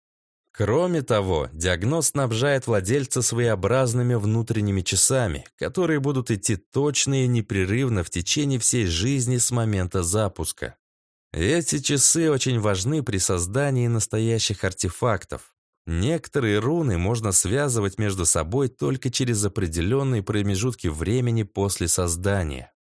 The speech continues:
Почему сбились при переходе его часы, Лекс так и не разобрался, явно не хватало опыта, но после перезапуска они по-прежнему работают и позволяют управлять рунами.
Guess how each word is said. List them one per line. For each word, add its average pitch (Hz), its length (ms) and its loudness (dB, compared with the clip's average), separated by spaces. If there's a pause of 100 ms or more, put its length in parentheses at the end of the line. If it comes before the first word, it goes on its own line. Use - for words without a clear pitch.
(340)
Почему 143 520 0
сбились 143 440 0
при 117 180 -2
переходе 113 600 0
его 107 200 0
часы, 92 720 0
Лекс 127 580 -2
так 127 260 -2
и 117 40 -2
не 110 100 0
разобрался, 95 840 0 (100)
явно 131 500 -2
не 120 140 0
хватало 101 520 0
опыта, 101 640 -2 (220)
но 95 340 0
после 160 480 0
перезапуска 135 920 0
они 131 160 0
по-прежнему 117 720 0
работают 90 720 -2
и 92 80 -2
позволяют 131 800 -2
управлять 98 540 0
рунами. 95 540 -2